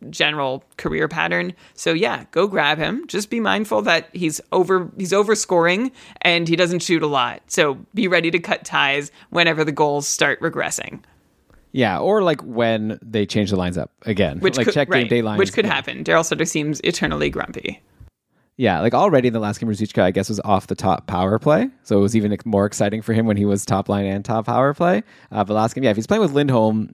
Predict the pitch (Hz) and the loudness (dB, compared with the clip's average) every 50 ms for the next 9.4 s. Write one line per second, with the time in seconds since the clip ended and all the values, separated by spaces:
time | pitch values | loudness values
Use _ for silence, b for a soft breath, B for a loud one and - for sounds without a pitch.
0 | - 123 120 110 - - 127 117 107 101 92 _ _ - - 107 95 95 90 85 | -10 -8 -8 -8 -4 2 4 4 4 4 0 _ _ 0 0 2 2 2 0 -2
1 | 76 - 107 95 110 101 - - 113 107 107 101 92 - - - - 92 87 92 | 0 -2 -2 0 -2 -2 2 2 4 4 4 2 2 0 -2 -4 -4 -4 -2 -2
2 | 92 90 85 87 87 - 107 80 67 73 85 - B B B B B B - 107 | -4 -2 -2 -2 0 0 0 0 0 -4 -8 -12 B B B B B B -2 0
3 | 104 101 107 117 - 110 101 107 123 131 131 - - 123 139 120 143 147 156 156 | 2 2 2 2 0 -2 -2 0 0 0 -2 -2 -2 -2 -2 0 0 0 2 2
4 | 156 156 139 131 143 143 151 160 165 165 170 160 - - 165 165 165 165 156 - | 2 0 0 0 0 2 2 2 2 0 0 -2 -4 -2 0 2 2 2 2 0
5 | 160 180 - - - 196 151 120 113 127 123 139 120 - - - 139 147 156 156 | -2 -2 -2 -2 -2 0 2 2 2 2 2 0 -2 -2 -2 0 0 0 2 2
6 | 156 151 139 113 123 156 170 131 117 127 123 127 117 123 123 - - 135 - 139 | 0 0 0 0 -2 -2 -2 0 -2 -2 -4 -4 -8 -8 -10 -6 -6 -6 -6 -6
7 | 131 - 143 127 123 - 113 - - 127 - 127 - - 135 139 143 151 139 135 | -10 -10 -10 -10 -10 -10 -10 -4 -4 -4 -4 -6 -8 -4 -2 0 0 0 -2 0
8 | 110 117 113 101 113 117 123 - - 139 - 123 117 120 113 - - - - 120 | 0 0 0 4 4 4 4 4 0 -2 -2 -2 -2 -2 -6 -8 -8 -4 0 0
9 | 127 135 135 151 165 175 190 | 0 2 2 2 0 0 -2